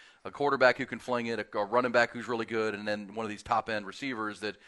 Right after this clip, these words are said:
demands a double team. They don't have that receiver this year. At least I haven't seen him. Uh, and it, it does give Texas an advantage. And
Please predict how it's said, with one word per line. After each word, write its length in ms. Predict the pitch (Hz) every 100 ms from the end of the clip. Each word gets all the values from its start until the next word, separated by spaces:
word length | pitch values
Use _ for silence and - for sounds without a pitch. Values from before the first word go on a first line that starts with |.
| - - _ _ - -
demands 340 | 117 120 117
a 40 | 98
double 220 | 123 113
team. 240 | - 98
They 80 | 90
don't 120 | 131
have 280 | 117 131 107
that 240 | 113 117 104
receiver 380 | - 139 131
this 160 | 104 101
year. 80 | 123
At 20 |
least 120 | 135
I 80 | 123
haven't 180 | 110 92
seen 240 | - 139
him. 160 | 98 90 _ - - - _ 98
Uh, 380 | 95 98 98 98
and 160 | 113 107
it, 100 | 98
it 160 | 110 104
does 200 | 127 117
give 140 | 117
Texas 320 | 113 117 -
an 80 | 104
advantage. 480 | 104 107 107 107 -
And 140 | 110